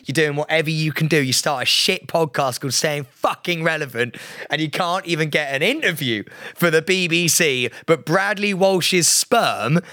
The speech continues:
is fucking in there. Are you having me on?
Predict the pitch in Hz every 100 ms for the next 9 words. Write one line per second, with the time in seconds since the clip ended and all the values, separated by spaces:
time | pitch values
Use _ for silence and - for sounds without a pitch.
0 | - 156 156 - 185 - 180 165 151 131
1 | 104 101 - - - - _ _ _ _
2 | - 208 214 269 254 190 190 226 262 254
3 | 247 247 240 233 233 202 135